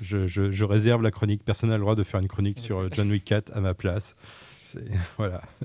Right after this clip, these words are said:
Speaker 1: exclusivité.
Speaker 2: Maintenant, faut réserver ses chroniques à l'avance.
Speaker 1: Exactement. Bah voilà.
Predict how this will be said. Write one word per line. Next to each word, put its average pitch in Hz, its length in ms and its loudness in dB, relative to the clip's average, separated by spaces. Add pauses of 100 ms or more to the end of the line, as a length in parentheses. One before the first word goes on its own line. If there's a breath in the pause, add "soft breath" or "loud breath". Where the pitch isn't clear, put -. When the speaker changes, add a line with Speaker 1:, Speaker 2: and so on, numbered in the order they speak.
Speaker 1:
exclusivité. 104 840 -2 (200 loud breath)
Speaker 2:
Maintenant, 117 120 -14
faut - 140 -20
réserver 113 480 -12
ses 113 160 -18
chroniques 110 480 -18
à 107 40 -14
l'avance. 101 360 -18
Speaker 1:
Exactement. 107 560 2 (140)
Bah 117 160 -2
voilà. 98 220 -2